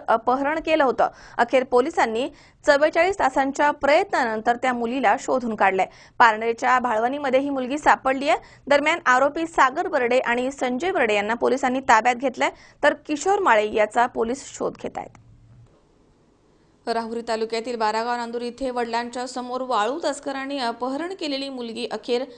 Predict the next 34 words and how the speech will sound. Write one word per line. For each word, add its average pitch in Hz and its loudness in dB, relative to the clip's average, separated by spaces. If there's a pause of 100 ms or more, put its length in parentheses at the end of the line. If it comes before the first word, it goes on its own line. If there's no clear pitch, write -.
(300)
चव्वेचाळीस 302 -2
तासानंतर 233 -4
सापडली 196 -6
आहे. - -14 (260)
पारनेरच्या 220 2
भाळवणी 226 -4
गावामध्ये 247 0
ही 269 -8
मुलगी 254 -8
सापडली 240 -6
आहे. 302 -4 (280)
आरोपी 247 2
सागर 277 0
बर्डेसह 269 -2
संजय 262 -6
बर्डे 240 -2
या 220 0 (320)
दोघांना 247 -2
पोलिसांनी 247 -4
ताब्यात 190 -2
घेतलंय, 220 -6
तर 214 -2 (280)
बाकी 214 2
आरोपींचा 254 -2
शोध 208 -6
सुरू 202 -4
आहे. 185 -2 (480)
बारा 214 4
एप्रिल 269 -2
रोजी 269 0
रात्री 247 -2
दोन 262 -4
वयाच्या 294 -4
दरम्यान 240 -6